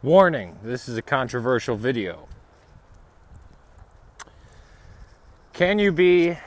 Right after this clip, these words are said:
an Orthodox or Christian in general and vote for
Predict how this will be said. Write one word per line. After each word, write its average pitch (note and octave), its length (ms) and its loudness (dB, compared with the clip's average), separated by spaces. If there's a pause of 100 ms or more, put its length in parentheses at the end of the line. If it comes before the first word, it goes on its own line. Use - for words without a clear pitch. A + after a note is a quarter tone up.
(460)
an B2 320 -6 (1800)
Orthodox C3 600 2
or C#3 220 0
Christian A2 800 -2
in G2+ 180 -12
general G2 520 -4 (560)
and A#2 280 -10
vote B2+ 300 0
for A2 460 -2